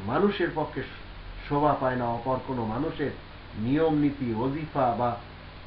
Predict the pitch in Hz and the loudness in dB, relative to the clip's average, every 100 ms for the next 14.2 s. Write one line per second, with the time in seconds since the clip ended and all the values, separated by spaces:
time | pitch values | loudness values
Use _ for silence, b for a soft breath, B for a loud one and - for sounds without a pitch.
0 | - 120 127 - 170 - 165 143 139 123 | -2 0 2 2 0 -2 -4 -2 0 2
1 | 131 139 127 117 127 123 104 - - - | 4 2 0 -2 -2 0 -2 -8 -16 -14
2 | - 170 156 139 139 127 117 107 117 135 | -4 -2 0 0 0 0 -2 -2 -2 -2
3 | 113 104 85 90 82 - - - - - | -2 -4 -8 -8 -12 -14 -14 -16 -16 -16
4 | - - - - - - - 135 143 143 | -16 -16 -16 -16 -14 -10 -4 -2 2 0
5 | 113 101 - - - 113 104 123 123 120 | 0 -6 -12 -14 -6 -4 -2 0 2 2
6 | 120 135 202 190 151 147 143 - 139 131 | 2 2 4 4 2 2 0 0 0 0
7 | 120 - 98 123 147 143 127 120 - - | -2 -4 -6 -2 -2 -2 -2 -4 -12 -16
8 | - 110 120 117 113 127 131 165 160 143 | -12 -4 -2 -2 -2 -2 0 0 0 2
9 | 127 110 107 147 135 - 120 - 127 139 | 2 0 0 0 0 -2 -4 -2 0 2
10 | 131 123 110 120 107 113 127 - - - | 0 -2 -4 -6 -4 -4 -4 -6 -12 -12
11 | - - - - - - - - 120 120 | -14 -14 -12 -12 -12 -12 -12 -6 -2 -2
12 | 120 131 - 120 - 156 175 180 160 151 | -2 -2 -4 -6 -4 2 4 6 6 6
13 | 139 131 131 120 - - - 113 127 131 | 4 4 2 0 -4 -12 -10 -4 -2 0
14 | 135 120 | 0 0